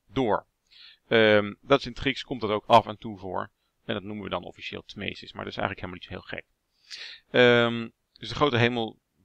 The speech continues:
werd ermee gevuld. Met die stofwollen. Eh, alliteratiebronnen is genoemd, hè. Pimplesi, pedion, pasan. En dan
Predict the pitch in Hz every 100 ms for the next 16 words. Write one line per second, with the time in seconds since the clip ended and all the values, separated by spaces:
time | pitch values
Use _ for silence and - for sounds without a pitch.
0 | _ 95 117 113 101 95 101 - 117 95
1 | - - _ _ _ 110 - - - 104
2 | - _ 90 _ _ _ - - - -
3 | - 131 127 - 143 139 139 147 123 120
4 | 113 104 - 104 151 160 123 131 - 143
5 | 135 135 131 127 123 135 - 135 127 117
6 | 120 117 139 127 - - 123 120 117 -
7 | 104 101